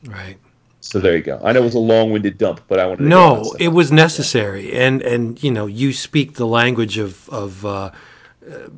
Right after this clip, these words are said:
Speaker 1: common sense, uh, and you make things very clear, because I don't, I, I, I have no, I have very little capacity for this kind of stuff. All I wonder is,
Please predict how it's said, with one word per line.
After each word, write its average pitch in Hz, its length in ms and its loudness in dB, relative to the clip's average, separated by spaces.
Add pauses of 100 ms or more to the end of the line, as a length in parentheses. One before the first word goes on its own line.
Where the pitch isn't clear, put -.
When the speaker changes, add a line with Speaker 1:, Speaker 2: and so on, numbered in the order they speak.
(160)
Speaker 1:
common 123 320 4
sense, - 580 0 (320)
uh, 110 380 -4 (100)
and 110 300 -6
you 107 160 -8
make 104 260 -10
things 107 220 -8
very 104 240 -4
clear, 113 280 -4
because 117 240 -4
I 180 140 6
don't, 151 340 2
I, 139 140 -10
I, 104 380 -8
I 120 60 -6
have 113 220 -8
no, 107 360 -8 (400)
I 139 140 -2
have 127 100 -2
very 127 160 2
little 110 160 -2
capacity 98 520 -10
for 117 160 -16
this 113 140 -14
kind 113 160 -6
of 107 60 -6
stuff. 117 180 0
All 165 200 10
I 143 240 6 (120)
wonder 147 480 0
is, 107 220 -2